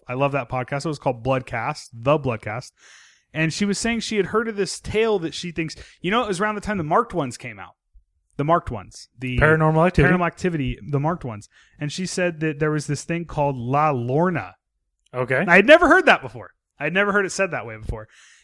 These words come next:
Speaker 1: And, uh, long story short, uh, it's funny because I, I, it kinda made me realize people don't know about this, but we do 'cause we live in New Mexico.
Speaker 2: Okay.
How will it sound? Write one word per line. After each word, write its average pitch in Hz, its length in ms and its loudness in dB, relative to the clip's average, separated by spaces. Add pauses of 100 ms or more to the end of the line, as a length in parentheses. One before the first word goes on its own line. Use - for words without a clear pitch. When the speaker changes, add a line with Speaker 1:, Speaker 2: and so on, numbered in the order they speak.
(140)
Speaker 1:
And, 180 300 -6
uh, 175 120 0
long 254 200 0
story 190 200 2
short, 208 360 0 (360)
uh, 151 300 -2
it's 156 160 -6
funny 196 220 -4
because 170 260 -4
I, 147 120 2
I, 143 180 0
it - 220 -6
kinda 190 200 0
made 165 140 2
me 143 100 2
realize 143 420 0
people 156 360 -4
don't 123 240 -2
know 131 180 4
about 113 280 -6
this, 104 160 -12
but - 100 -10
we 165 180 -2
do 156 160 -2
'cause 139 180 -6
we 135 80 -2
live 123 140 -2
in 113 60 -10
New 110 60 -10
Mexico. 110 300 -4
Speaker 2:
Okay. 139 200 0